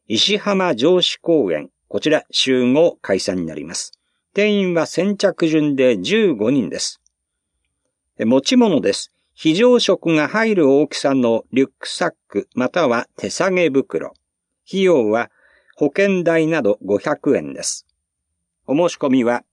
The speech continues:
エヌピーオー法人防災コミュニティネットワークホームページから申し込んでください。申し込みの締め切り日は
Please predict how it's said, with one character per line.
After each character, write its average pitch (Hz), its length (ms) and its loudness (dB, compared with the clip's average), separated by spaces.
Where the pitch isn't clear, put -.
エ 120 140 0
ヌ 226 180 2
ピ 214 380 -2
ー 202 40 4
オ 190 120 4
ー 170 40 0
法 175 240 0
人 92 380 -6
防 208 260 0
災 185 440 -4
コ - 240 -4
ミ 190 100 0
ュ 214 40 0
ニ 208 180 -2
テ - 200 -8
ィ 175 160 0
ネ 170 100 0
ッ 170 80 -4
ト 180 160 0
ワ 170 220 0
ー - 20 -4
ク 120 220 -4
ホ 143 220 0
ー - 20 0
ム 139 120 0
ペ 131 200 0
ー - 20 -4
ジ 92 140 -8
か 170 100 -4
ら 151 120 -2
申 95 180 -6
し - 80 -12
込 85 120 -8
ん 95 60 -6
で 104 80 -6
く - 80 -10
だ 71 100 -10
さ 73 240 -14
い。 - 100 -18
申 202 180 2
し - 100 -6
込 196 100 -2
み 190 100 0
の 175 120 0
締 - 180 -4
め 226 140 0
切 226 160 -4
り 208 140 -2
日 123 160 -2
は 131 220 -2